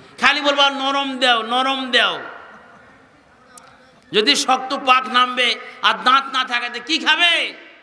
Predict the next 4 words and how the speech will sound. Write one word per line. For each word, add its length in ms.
কোন 200
ধান্দালে 400
বসে 240
আছেন? 400